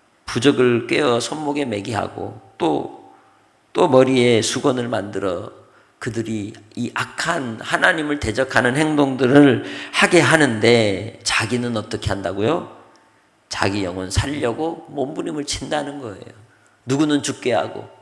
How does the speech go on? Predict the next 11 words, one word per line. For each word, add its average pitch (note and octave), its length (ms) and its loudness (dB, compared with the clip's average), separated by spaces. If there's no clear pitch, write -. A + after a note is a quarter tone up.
백성들은 G2+ 680 -6
죽게 - 280 -2
하고 G#2+ 380 -4
자기는 B2+ 420 0
살겠다고 B2 600 0
하는 A2 280 -2
것이죠. - 380 -8
무엇 F#3+ 340 10
때문에? D#3+ 540 4
십구 - 320 -4
절에 C3 420 2